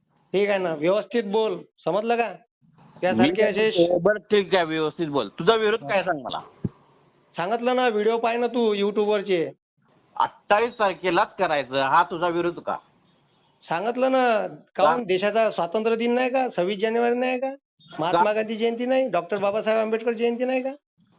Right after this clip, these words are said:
Speaker 2: का छत्रपती शिवाजी शिवजयंती पण आहे, त्या दिवशी
Speaker 1: हा,
Speaker 2: चालतं?
Speaker 1: त्या दिवशी केलं असतं, चाललं असतं ना मले.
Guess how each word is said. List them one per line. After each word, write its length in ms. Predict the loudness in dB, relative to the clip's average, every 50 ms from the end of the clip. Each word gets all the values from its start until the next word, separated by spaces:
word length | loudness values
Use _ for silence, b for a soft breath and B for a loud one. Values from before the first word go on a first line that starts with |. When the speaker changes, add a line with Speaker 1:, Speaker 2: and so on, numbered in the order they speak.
| _ -2
Speaker 2:
का 240 | 2 2 4 4 2 -2 -2 0
छत्रपती 480 | 0 0 2 0 0 2 4 2 2 2
शिवाजी 440 | 4 4 4 6 6 4 2 0 0
शिवजयंती 480 | 0 2 2 4 4 2 0 0 -4
पण 180 | -4 -4 -2 -2
आहे, 140 | -2 -2 0
त्या 160 | 2 2 2
दिवशी 200 | 2 0 -2 0
Speaker 1:
हा, 120 | 2 2
Speaker 2:
चालतं? 280 | 2 2 0 -2 -4 -6
Speaker 1:
त्या 220 | -2 -2 0 0
दिवशी 280 | 0 -2 -2 -4 -4 -2
केलं 200 | 0 0 0 0
असतं, 180 | 0 0 -2
चाललं 300 | 0 0 0 0 0 -2
असतं 200 | -2 -2 -2 -2
ना 60 | -2 -2
मले. 160 | -4 -4